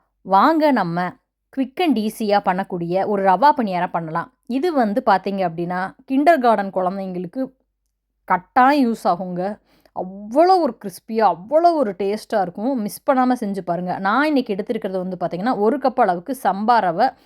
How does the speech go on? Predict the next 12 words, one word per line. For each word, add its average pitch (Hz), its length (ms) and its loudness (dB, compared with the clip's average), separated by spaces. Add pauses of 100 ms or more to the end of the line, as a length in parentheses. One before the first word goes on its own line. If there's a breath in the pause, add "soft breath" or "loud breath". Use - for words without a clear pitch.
(240 soft breath)
அதை 202 220 2
வந்து 226 220 -2
மிக்சியில, 247 540 -2
ஈரமில்லாத 269 600 0
மிக்சியில 226 220 -2
போட்டு 190 280 -6
இந்த 247 120 -2
மாதிரி 226 340 -6
பொடி 247 280 0
பண்ணி 262 200 0
எடுத்து 185 260 -6
வச்சுக்கிறலாம். 175 480 -8